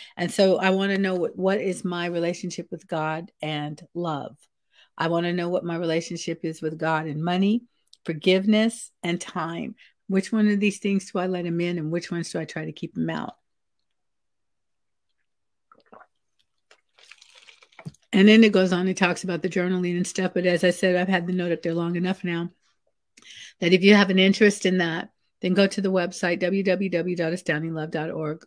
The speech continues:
slash lessons, and you'll be able to pull these notes from here. But we're gonna go on, and I want to, um, I wanna look at something from the light of that. We're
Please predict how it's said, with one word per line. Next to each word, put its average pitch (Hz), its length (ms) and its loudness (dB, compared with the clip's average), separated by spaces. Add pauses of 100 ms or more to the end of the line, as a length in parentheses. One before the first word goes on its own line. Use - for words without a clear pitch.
slash 165 400 -8
lessons, 165 480 -6 (520)
and 185 140 6
you'll 196 120 6
be 190 200 2
able 170 200 0
to 170 120 -6
pull 175 480 0
these 165 340 -4
notes 165 280 -4
from 170 260 -4
here. 160 380 -4 (360)
But 190 80 2
we're 247 120 8
gonna 302 160 6
go 220 240 4
on, 165 320 -2 (760)
and 180 400 4
I 170 120 4
want 208 400 4
to, 165 520 4 (560)
um, 170 440 2
I 180 80 0
wanna 254 260 6
look 226 320 4
at 196 120 0
something 180 400 -2
from 196 200 2
the 185 120 -2
light 190 280 2
of 175 120 -2
that. 170 360 -2
We're 180 300 0